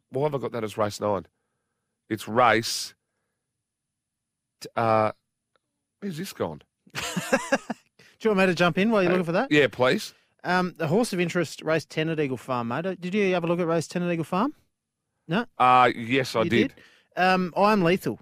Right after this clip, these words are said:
Speaker 2: Now, this horse trialled like an absolute star. I've got a huge opinion of this horse, and then he flopped first up. He went awful.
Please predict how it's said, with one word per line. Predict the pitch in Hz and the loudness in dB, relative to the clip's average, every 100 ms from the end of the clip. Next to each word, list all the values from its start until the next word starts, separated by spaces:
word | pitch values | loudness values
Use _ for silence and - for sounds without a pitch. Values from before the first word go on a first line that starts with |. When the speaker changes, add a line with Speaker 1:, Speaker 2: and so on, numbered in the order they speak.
| - | -6
Speaker 2:
Now, | 160 170 | -2 0
this | 214 | 0
horse | - 247 | -4 -6
trialled | - 190 185 156 | -2 0 0 2
like | 147 | -2
an | 147 | -2
absolute | 151 - 139 | -6 -4 -8
star. | - 151 156 | -4 -2 0
I've | 180 | 0
got | 226 | 0
a | |
huge | 170 180 170 | -2 -2 -2
opinion | - 156 | -4 -2
of | 170 | -2
this | 127 | -4
horse, | 143 147 - | -4 -6 -6
and | |
then | 160 | -6
he | 175 | -6
flopped | - - 170 185 - | -8 -2 0 0 -4
first | - 127 113 - | -10 -8 -6 -6
up. | 143 | -6
He | 170 | -4
went | 165 160 | -4 0
awful. | 180 190 - 160 | 0 -2 -4 -8